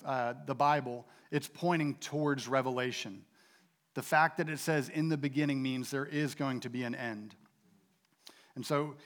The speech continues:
here in Genesis one and two, we read of God's original creation of the heavens and the earth. And so I want us to look briefly back to the be-, beginning so we can better understand the end.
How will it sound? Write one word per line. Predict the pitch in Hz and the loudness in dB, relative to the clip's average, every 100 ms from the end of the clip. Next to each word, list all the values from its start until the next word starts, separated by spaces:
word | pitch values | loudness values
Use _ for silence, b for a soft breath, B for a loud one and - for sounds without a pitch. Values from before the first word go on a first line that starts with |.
| B | B
here | - 180 175 | 2 4 6
in | 156 | 4
Genesis | 135 156 147 156 135 | 2 2 2 0 -2
one | 135 156 160 | -2 0 2
and | 143 | 0
two, | - 160 | 0 0
we | 139 135 | 2 2
read | 147 139 | 2 0
of | 117 | 0
God's | 139 143 135 | 2 2 0
original | 120 123 143 143 147 | -2 -2 -2 0 -2
creation | 139 - 131 131 131 - 104 101 B B B | -2 -4 -2 -2 -2 -6 -12 -16 B B B
of | 120 | -6
the | 127 | -2
heavens | 120 143 143 135 | 0 2 0 -2
and | 127 | -4
the | 123 123 | -4 -4
earth. | 117 113 - - b b b | -4 -8 -18 -20 b b b
And | - | -10
so | 110 139 135 135 - - - | 2 2 2 -4 -14 -6 2
I | 151 | 4
want | 160 165 | 4 2
us | 156 151 - | 0 0 -2
to | 147 | -2
look | 143 123 | -2 -4
briefly | 113 143 160 156 151 | -6 -2 -2 -2 -4
back | 120 139 143 - | 0 2 2 -2
to | 135 | -8
the | 123 | -6
be-, | 127 - 139 | -6 -8 -4
beginning | 143 131 160 147 131 | -4 0 0 2 0
so | 131 | -2
we | 131 | -4
can | 139 113 | -4 2
better | 143 143 139 | 4 4 0
understand | 135 131 120 - 131 123 | -2 -2 -4 -4 -4 -4
the | 120 127 | -6 -6
end. | 131 107 110 | -6 -8 -10